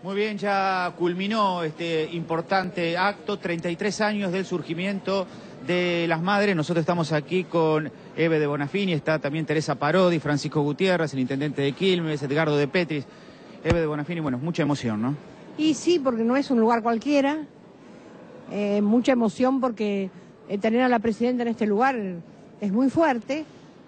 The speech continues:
Speaker 2: Mucha emoción porque hace treinta y tres años que fuimos por primera vez a la plaza. Mucha emoción por ver a tantas madres y vernos tan viejas todas. Mucha emoción porque hay un grupo de compañeros de Italia que nos vino a acompañar.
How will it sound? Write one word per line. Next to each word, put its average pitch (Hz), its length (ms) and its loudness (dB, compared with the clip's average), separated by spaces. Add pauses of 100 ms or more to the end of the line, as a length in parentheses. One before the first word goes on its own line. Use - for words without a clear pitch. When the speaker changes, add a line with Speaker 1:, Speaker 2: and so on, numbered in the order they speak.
(120)
Speaker 2:
Mucha 233 160 0
emoción 254 420 2
porque 220 180 -2
hace 214 120 2
treinta 220 260 0
y 214 40 2
tres 233 260 0
años 247 220 2
que 214 80 -2
fuimos 214 240 0
por 214 100 0
primera 202 260 2
vez 202 200 0
a - 20 -2
la 190 100 -2
plaza. 220 520 -2 (520)
Mucha 240 200 2
emoción 262 420 2
por 233 140 2
ver 220 120 2
a 202 120 2
tantas 214 360 -2
madres 240 440 2
y 202 80 0
vernos 190 500 0
tan 202 160 -4
viejas 196 300 -4
todas. 247 440 2 (680)
Mucha 233 200 0
emoción 233 380 0
porque 233 180 -2
hay 220 40 4
un 214 120 2
grupo 226 220 4
de 220 80 2
compañeros 208 460 2
de 214 60 4
Italia 233 340 0
que 202 80 -4
nos 196 140 -2
vino 208 160 0
a - 20 -2
acompañar. 220 760 0